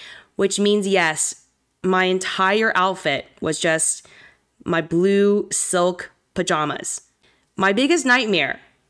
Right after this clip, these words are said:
is when I'm, like, on my bed or at my desk in my P Js, messy hair, glasses, and I accidentally press the video on, and then people can see me in a flash,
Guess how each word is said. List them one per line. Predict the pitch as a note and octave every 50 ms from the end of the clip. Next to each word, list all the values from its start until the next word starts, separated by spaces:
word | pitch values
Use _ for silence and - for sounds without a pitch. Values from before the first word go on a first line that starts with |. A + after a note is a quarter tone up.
| _ _
is | - - F3+ F3 E3+ E3+ F3 E3+
when | E3+ F#3 F#3 F#3
I'm, | F#3 F3 F3
like, | F3 E3 D#3 - - _ _ _ _ _ - -
on | - F3+ F#3 G3 G#3
my | G#3 G3 F#3+
bed | F#3 F#3 E3 D#3+ D3 B2 - -
or | - E3 E3 D#3 - _ _ _ -
at | - F#3 F#3 G3
my | F#3 F3+
desk | E3+ F3+ E3+ D3+ D#3+ - -
in | F3+ F3
my | E3+ E3
P | - - - F3+ E3+
Js, | E3 F3 C3+ G2 - - - - _ _ _ -
messy | E3+ F3+ F3+ F3+ - - G3 F#3
hair, | F3 E3+ D#3+ D3+ C#3+ C3 - - - _ _ _ _ _ _ _
glasses, | - - E3+ D#3+ D#3+ D#3+ D#3 - - - - - - - _ _ _ - _ _ _ -
and | F3+ F3 F3 E3+ E3 E3 E3
I | - E3+ F3 D#3+ -
accidentally | F3 F#3+ G3 - - B3 A#3+ A#3+ A#3 G#3+
press | - - G#3 F3+ F3+ - - -
the | F3 E3
video | D3+ F3 E3+ F3 E3+ E3+ D#3+ D#3
on, | D3+ - D#3+ D#3 D3+ C#3+ C3 - - _ _ _ _ _ _ _ _ _ _ _
and | - D#3 E3 E3+
then | E3+ E3 E3 D#3+ D#3 D#3 D3+ D3 - - _ -
people | - F#3+ F#3 - F3+ E3+
can | - F3+ E3
see | D#3 - - - F#3+
me | G3 G3+ F#3+ F#3+
in | F3+ E3+
a | D#3+
flash, | - - F3 D#3+ C#3 - - - -